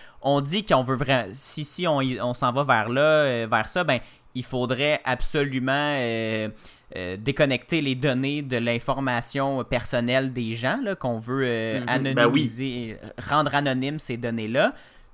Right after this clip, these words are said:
Speaker 1: Mais c'est quand même énormément d'informations, des, des, des énormes, euh, f-, des tonnes et des tonnes d'informations sur les Québécois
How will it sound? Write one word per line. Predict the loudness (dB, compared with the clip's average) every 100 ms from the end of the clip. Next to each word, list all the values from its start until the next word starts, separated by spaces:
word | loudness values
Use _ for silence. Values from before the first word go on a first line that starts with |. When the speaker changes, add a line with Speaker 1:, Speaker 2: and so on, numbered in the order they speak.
| -10
Speaker 1:
Mais | 0 4 4 2 0 -14 _
c'est | -6 -4
quand | 2 2
même | 4 2 0 -4 -12 -20 _ _ _ -4
énormément | 0 2 2 2 2 2 0
d'informations, | 0 -4 -4 -2 -4 -2 -2 0 -2
des, | -2 -4
des, | -4 -6
des | -4 -4 -4
énormes, | -2 0 0 0
euh, | 0 0 -4 -10 -16
f-, | -16 -18 -20 -20 -20 -20 -20
des | -6 -4
tonnes | 0 2 2
et | 0
des | -2
tonnes | 2 2 2
d'informations | 0 0 0 -2 -4
sur | -2 2 2 2 -6 -20 -4
les | 0 2
Québécois | 2 0 0 0 -2